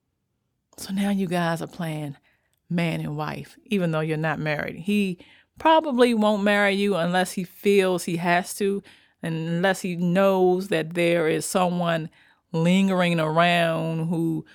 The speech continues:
may want to come in and swoop you off your feet. He reserves those big moves for the last end results because he needs lots of women. But, uh, I digress. I'm going too far.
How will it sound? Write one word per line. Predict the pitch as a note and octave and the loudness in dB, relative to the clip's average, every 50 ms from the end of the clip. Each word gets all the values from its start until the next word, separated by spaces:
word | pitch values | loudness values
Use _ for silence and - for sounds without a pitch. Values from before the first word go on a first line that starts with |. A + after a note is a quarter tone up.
| - _ _ _ | -20 _ _ _
may | - D#3+ D#3+ F3 | -2 0 0 2
want | E3+ F3 E3+ E3 | 2 2 0 -2
to | D#3+ - | -2 -2
come | - F3+ E3+ E3 | -2 -2 -2 0
in | D#3+ D#3+ D#3+ D#3+ | -2 -2 -2 -2
and | D3 D3 D3 D3 D3 | -4 -4 -6 -6 -8
swoop | - - G#3 G3+ G#3 - | -6 -4 -4 -4 -4 -4
you | F3+ F3 F3+ E3+ | -2 0 2 2
off | E3 E3 - | 2 0 -2
your | E3+ D#3+ | -4 -6
feet. | D3 - - F3 F3+ F3 - - _ _ _ _ _ _ _ _ _ _ _ | -6 -2 -2 0 0 0 -4 -6 _ _ _ _ _ _ _ _ _ _ _
He | - E3 G3+ A#3 A3+ | -4 0 2 2 2
reserves | A3+ G#3+ A3 G#3+ A#3 F3 F#3+ F#3+ F#3+ F#3 E3+ - | 4 4 4 4 4 4 4 6 4 4 2 0
those | - - F#3 F#3 G3+ G#3 F#3+ | 2 4 6 6 6 4 4
big | F3+ G3+ F#3+ F#3 | 4 4 4 4
moves | F#3+ F#3 F#3 F#3 F#3 F#3 F#3 F#3 F3+ F3+ | 2 2 4 4 6 6 6 4 2 0
for | - - - D#3+ D#3+ D#3 D#3 D3+ C#3+ - _ - _ _ _ _ _ | -4 -2 0 2 4 4 2 2 0 -2 _ -20 _ _ _ _ _
the | - D#3+ D#3 D3+ | -4 -2 -2 0
last | D3+ D#3 E3 E3 D#3+ D#3+ D#3 D#3 - - | 2 4 4 4 4 2 0 -2 -4 -2
end | - E3 D#3 D3+ | -2 -2 0 0
results | D3 D3+ D3 D3+ D3 D3 - - | -2 -4 0 0 0 0 -2 -4
because | - D#3+ D3+ - E3+ - | -8 -8 -4 -4 -4 -2
he | - F#3+ F3+ | -2 -2 0
needs | F3 F3 F3 E3+ E3 D#3+ - - D#3 | 0 0 0 -2 -2 -4 -6 -8 -4
lots | D3+ D3 C#3+ C3+ | -2 -2 -2 -2
of | - D3+ | -4 -6
women. | D#3 D3 C#3+ C3+ C3 | -6 -6 -6 -6 -6
But, | - D3 C#3 - _ - - - - - _ - | -4 -6 -6 -6 _ -18 -20 -20 -20 -20 _ -6
uh, | D3+ D3+ - - - | -6 -4 -4 -6 -2
I | - E3 D#3+ D#3 | 0 2 2 2
digress. | D#3 D3 C#3 D3 D3+ D3+ D3 - - - | 2 2 0 0 0 -2 -2 -4 -4 -6
I'm | - E3 | -6 -4
going | C#3+ D3 D3 D3 | -2 -2 -4 -4
too | C#3+ - D#3 | -8 -8 -10
far. | D3 - F#3+ E3 C#3+ - - | -6 -4 -2 -2 -2 -4 -8